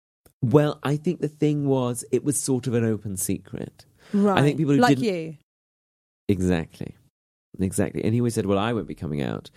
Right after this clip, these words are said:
Speaker 1: I think because he was happy to sort of live in the world of, like, "Well, to anybody who needs to know, knows, but anybody who doesn't know just thinks I'm straight." I mean, it's sort of, it's sort of a, an unusual way of looking at things, but I think a lot of gay people from that time,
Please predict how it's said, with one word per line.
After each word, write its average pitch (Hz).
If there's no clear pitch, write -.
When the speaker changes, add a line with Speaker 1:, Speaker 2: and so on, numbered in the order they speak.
Speaker 1:
I -
think 135
because 113
he 123
was 101
happy 113
to 87
sort 92
of 87
live 95
in 85
the 85
world 82
of, 76
like, 78
"Well, 98
to 104
anybody 92
who 92
needs 87
to -
know, 78
knows, 87
but 101
anybody 92
who 85
doesn't 90
know 82
just 92
thinks 98
I'm 101
straight." -
I 113
mean, 143
it's 131
sort 170
of, 139
it's -
sort -
of 113
a, 107
an 113
unusual 113
way 107
of 95
looking 113
at 85
things, 85
but 98
I -
think 107
a -
lot 110
of 80
gay 98
people 87
from 87
that 87
time, 85